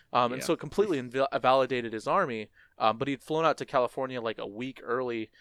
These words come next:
Speaker 1: um, which is not a lot of time. Usually cutouts for most tur-, cutoffs for most tournaments are, like, thirty days out. Um, and so his army was, was, uh, you know, basically neutered,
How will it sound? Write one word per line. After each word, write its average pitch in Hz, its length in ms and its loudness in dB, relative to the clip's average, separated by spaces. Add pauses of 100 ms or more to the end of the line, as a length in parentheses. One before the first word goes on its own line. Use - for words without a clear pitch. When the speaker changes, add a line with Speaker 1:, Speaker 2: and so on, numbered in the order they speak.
(200)
Speaker 1:
um, 110 240 2
which 139 200 2
is 127 160 -2
not 135 320 4
a 135 40 0
lot 117 260 4
of 101 80 -4
time. 113 260 -2
Usually 120 280 -6
cutouts 117 360 0
for 123 120 -10
most 110 180 -4
tur-, - 140 -10
cutoffs - 320 -2
for 120 80 -12
most 113 120 -10
tournaments 113 240 -10
are, 113 40 -2
like, 107 160 -4
thirty 113 260 -2
days 117 260 -2
out. 143 260 0 (440)
Um, 117 240 2
and 117 100 -4
so 135 200 0
his 151 160 0
army 156 240 0
was, 123 580 -8
was, 117 540 0
uh, 107 260 0 (1040)
you 160 140 -4
know, 120 200 -2
basically 151 460 4
neutered, 123 360 -4